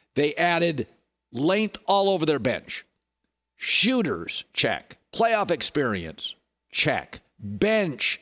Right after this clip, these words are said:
check. Championship head coach, check. In twenty years, if you were just sitting in a lounge or a bar and you're talking to somebody, does it sound, say it out loud, does it sound crazy that you could go,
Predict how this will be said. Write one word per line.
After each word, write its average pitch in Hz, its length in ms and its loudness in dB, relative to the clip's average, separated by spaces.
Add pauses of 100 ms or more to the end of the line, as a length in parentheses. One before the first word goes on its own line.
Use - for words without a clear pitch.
(140)
check. 98 480 -2 (280)
Championship 190 760 2
head 143 280 0
coach, - 460 -2 (340)
check. 104 340 -4 (580)
In 190 160 0
twenty 269 380 -2
years, 185 580 0
if 139 140 -4
you 180 140 0
were 185 100 2
just 165 240 -2
sitting 196 220 -4
in 185 80 0
a 165 80 0
lounge 156 400 0
or 147 80 4
a 131 40 -2
bar 87 360 -2
and 135 100 0
you're 160 140 0
talking 151 340 0
to 123 80 -2
somebody, 85 480 -6 (360)
does 185 140 -2
it 220 120 -2
sound, 226 560 0
say 262 180 2
it 262 80 0
out 202 240 2
loud, 123 380 -4 (640)
does 151 140 -2
it 208 120 0
sound 214 460 0
crazy 185 520 2
that 147 180 -2
you 165 100 2
could 160 160 0
go, 143 220 0